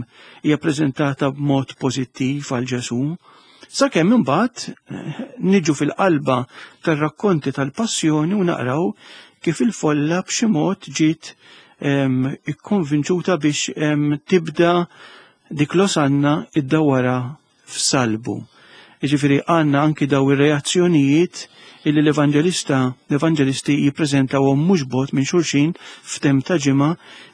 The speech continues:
kif ir-reazzjoni pożittiva tal-folla għal Ġesu Osanna lil bin David fi ftit jiem kellha tinbidel propju fil-kundanna, eh, meta lil Pilatu l-istess folla tibda tgħidlu, eh, "Salbu,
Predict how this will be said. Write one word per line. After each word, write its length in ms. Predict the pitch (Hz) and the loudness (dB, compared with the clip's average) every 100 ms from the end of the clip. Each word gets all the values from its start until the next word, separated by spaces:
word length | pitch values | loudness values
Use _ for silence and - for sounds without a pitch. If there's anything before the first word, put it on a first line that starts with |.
| - | -6
kif 160 | 147 151 | -2 2
ir-reazzjoni 580 | 147 143 - 180 151 135 | 2 2 0 2 2 2
pożittiva 800 | 147 123 135 - 196 165 127 120 | 0 -2 -4 -2 0 0 -2 -2
tal-folla 680 | 131 131 156 135 110 113 120 139 _ _ | -4 -2 0 0 0 -2 -4 -6 _ _
għal 220 | 131 127 | -4 -2
Ġesu 260 | 131 - 143 131 | -2 -2 -2 0
Osanna 460 | 131 151 147 123 123 | 0 0 2 2 -2
lil 160 | 131 135 | -2 0
bin 160 | 147 | 0
David 460 | 143 131 127 160 - - - - - - - | 2 0 0 -2 -4 -14 -20 -20 -20 -20 -6
fi 160 | 156 | -4
ftit 320 | - 196 - | -2 -4 -2
jiem 180 | 139 131 | 0 0
kellha 300 | 143 143 139 | 0 -4 -2
tinbidel 560 | 180 170 131 123 127 135 | 0 0 0 0 -2 -6
propju 400 | - 127 113 131 | -4 -4 -4 -6
fil-kundanna, 840 | 143 143 160 156 123 120 120 123 127 - - - - - | -4 -2 0 0 0 -2 -2 -2 -4 -8 -20 -20 -20 -12
eh, 160 | 139 131 | -6 -2
meta 260 | 135 127 | -2 -2
lil 160 | 139 143 | -2 -2
Pilatu 600 | - 151 131 120 - 123 127 143 160 | -2 -2 -2 -4 -4 -6 -6 -8 -6
l-istess 420 | 139 - 160 - | -6 -4 -4 -4
folla 460 | - 123 127 123 135 - - - | -8 -6 -6 -6 -8 -16 -16 -8
tibda 320 | 131 143 151 | -4 -2 -2
tgħidlu, 460 | 131 123 120 120 117 123 | -4 -6 -6 -6 -6 -8
eh, 160 | - 120 - | -8 -8 -6
"Salbu, 580 | - 127 120 123 120 | -4 -4 -4 -8 -8